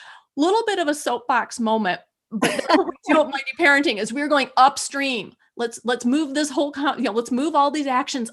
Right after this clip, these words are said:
Speaker 1: upstream so we're not so we're not talking to my guests about what it's like to parent an addicted child and being in
Speaker 2: Yes.
Speaker 1: that boat with them. I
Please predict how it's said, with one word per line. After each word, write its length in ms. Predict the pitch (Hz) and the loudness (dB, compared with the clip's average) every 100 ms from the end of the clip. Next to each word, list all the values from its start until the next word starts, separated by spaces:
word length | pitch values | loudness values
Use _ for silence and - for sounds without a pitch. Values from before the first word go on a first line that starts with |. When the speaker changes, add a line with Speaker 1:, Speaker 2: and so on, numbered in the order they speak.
| - | -2
Speaker 1:
upstream 880 | 240 - - - 269 294 254 196 202 | -4 -4 -10 -10 -6 -4 -4 -4 -6
so 240 | - 247 | -6 -6
we're 240 | 233 240 | -4 -6
not 560 | 240 226 233 240 240 226 _ _ _ _ _ _ _ _ _ _ _ - | -4 -4 -4 -4 -6 -10 _ _ _ _ _ _ _ _ _ _ _ -6
so 80 | 254 | -4
we're 220 | 226 233 | -2 0
not 280 | 233 240 - | 0 0 -2
talking 440 | 240 233 254 247 | -2 0 -2 -4
to 120 | 262 | -4
my 200 | 233 208 | -2 -2
guests 340 | 196 196 214 226 | -2 -4 -4 -8
about 240 | 196 196 | -8 -6
what 160 | 202 202 | -6 -8
it's 160 | 196 | -10
like 400 | 196 202 - 240 | -10 -10 -12 -18
to 140 | - - | -18 -14
parent 380 | 196 196 190 | -10 -10 -8
an 100 | 202 | -10
addicted 420 | 196 190 190 196 175 | -8 -10 -8 -10 -6
child 560 | 220 214 190 175 175 - | -2 0 0 -4 -6 -8
and 480 | 202 190 185 185 175 190 | -8 -6 -6 -10 -12 -10
being 140 | 190 185 | -6 -2
in 120 | 147 123 | -2 -2
Speaker 2:
Yes. 260 | - - | -8 -14
Speaker 1:
that 80 | - | -12
boat 120 | - | -12
with 180 | 120 170 | -14 -12
them. 240 | 131 82 - | -12 -10 -4
I 240 | 190 190 | -2 -2